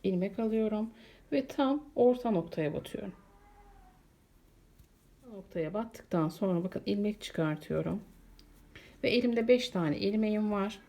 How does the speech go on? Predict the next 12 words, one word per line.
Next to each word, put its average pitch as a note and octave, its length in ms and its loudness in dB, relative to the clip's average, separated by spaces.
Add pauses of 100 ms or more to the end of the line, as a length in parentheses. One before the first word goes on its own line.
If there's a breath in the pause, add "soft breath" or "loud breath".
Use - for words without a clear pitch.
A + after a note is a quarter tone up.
(640 loud breath)
Bu C4+ 40 -4
şekilde E3 840 0
hepsini F3 380 -4
birlikte F#3+ 760 2 (640)
geçiriyorum. F3+ 540 -2 (1400 loud breath)
Şimdi D4+ 340 2
şu - 140 -4
orta B3 540 4 (220)
noktada E3+ 540 0 (160)
bakın F3+ 240 -4
atladığımız F#3+ 680 0
ilmekler. E3+ 800 -2